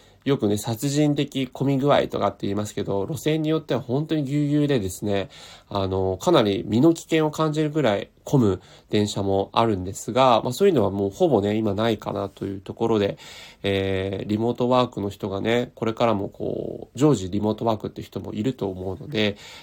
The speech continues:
電車は結構、このまま空いてほしいなと思ってます。メルコさん、主題歌来たねということで、はい、藤井風さん、主題歌、ついにね、何かの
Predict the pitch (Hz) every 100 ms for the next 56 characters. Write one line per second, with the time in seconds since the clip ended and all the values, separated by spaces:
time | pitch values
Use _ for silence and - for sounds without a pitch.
0 | - 101 101 101 98 98 - 104 - 98
1 | - _ _ _ _ _ _ _ _ -
2 | - 127 95 95 - 101 - 98 - 113
3 | 110 113 - - - 95 95 - 95 -
4 | - - _ - - - - - - 196
5 | - 156 107 - - 196 208 208 233 -
6 | 180 175 175 170 - 160 101 - - -
7 | 113 - - 107 117 110 107 107 107 104
8 | 107 107 104 104 120 117 117 - 202 143
9 | 104 123 123 147 143 123 104 98